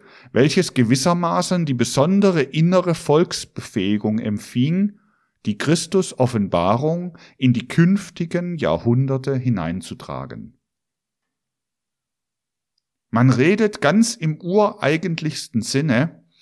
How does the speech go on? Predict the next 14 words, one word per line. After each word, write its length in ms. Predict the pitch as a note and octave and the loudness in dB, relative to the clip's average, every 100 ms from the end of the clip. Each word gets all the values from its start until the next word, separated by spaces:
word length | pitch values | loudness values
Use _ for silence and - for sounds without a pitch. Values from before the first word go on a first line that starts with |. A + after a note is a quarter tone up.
| - - | -20 -4
wenn 240 | A2+ D#3 | 2 2
man 240 | F3+ F3+ F#3 | 2 0 -2
für 180 | F3 C3 | -2 -2
diese 360 | D3 E3 F3 | -2 -2 -4
Zeit 500 | - A#2+ A2+ D#3 - | -2 0 0 -2 -2
davon 400 | F2+ A2+ B2+ D#3 | -2 0 -2 -6
spricht, 640 | D3+ - C3+ C3 - - - _ _ _ _ - | -6 -8 -4 -4 -6 -18 -20 _ _ _ _ -4
dass 220 | G#2 - | -4 -4
als 260 | - F#2+ | -8 -8
Vorbereitung 1160 | - - E3 G3 A#2+ E2+ D#2 E2+ C3+ D#3 F#3+ - _ _ | -8 0 4 4 2 -2 -4 -4 -4 -4 -6 -10 _ _
späterer 760 | - - - G#2 G#2+ D3 C#3 C3+ | -10 -8 -2 0 0 0 -2 -2
Zeiten 800 | - G2 G#2 - D#3 F#3+ G3+ _ _ _ _ _ _ | -2 0 -2 -4 -4 -4 -6 _ _ _ _ _ _
ein 320 | - C3 F#3+ G#3 | -2 2 4 2
Volk 680 | - C#3+ D3 F3 F3+ - | 2 2 2 0 -2 -12